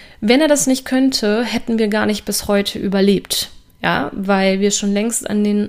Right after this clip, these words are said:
Hungersnöten der vergangenen Jahrtausende gestorben sind, wären. Und, ähm, ja, das muss man einfach verstehen, dass der Körper da ganz gute Anpassungsmechanismen haben.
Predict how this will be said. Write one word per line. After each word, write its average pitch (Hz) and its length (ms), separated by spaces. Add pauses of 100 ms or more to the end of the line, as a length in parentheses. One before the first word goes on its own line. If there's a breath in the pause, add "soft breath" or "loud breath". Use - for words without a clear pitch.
Hungersnöten 214 600
der 202 120
vergangenen 202 540
Jahrtausende 190 600
gestorben 185 500
sind, 247 460 (540)
wären. 185 580 (480 loud breath)
Und, 202 580
ähm, 196 400
ja, 226 380
das 190 160
muss 202 180
man 214 80
einfach - 320
verstehen, 196 520
dass 196 120
der 190 140
Körper 190 360
da 190 140
ganz 254 480
gute 220 460 (260 loud breath)
Anpassungsmechanismen 175 1700
haben. - 260